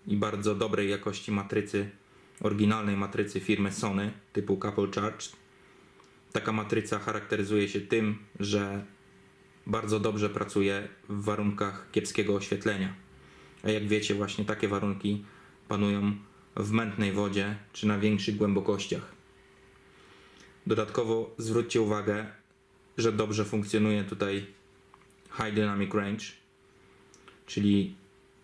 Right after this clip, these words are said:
widać, widać dokładnie kontury tego głośnika czarnego, co nie było widoczne w przypadku tamtych dwóch kamer.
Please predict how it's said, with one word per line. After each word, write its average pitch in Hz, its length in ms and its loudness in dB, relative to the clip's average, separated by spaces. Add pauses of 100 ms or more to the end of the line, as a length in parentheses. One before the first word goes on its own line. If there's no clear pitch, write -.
(480)
widać, 110 500 0 (1160)
widać 107 280 2
dokładnie 104 640 0 (280)
kontury 110 460 2
tego 101 400 0 (720)
głośnika 107 720 2
czarnego, 101 540 -2 (840)
co 110 120 2
nie 104 100 4
było 104 200 2
widoczne 98 540 -2
w 95 80 -10
przypadku 101 420 -2
tamtych 98 460 -4 (1200)
dwóch 104 220 0
kamer. 101 400 -2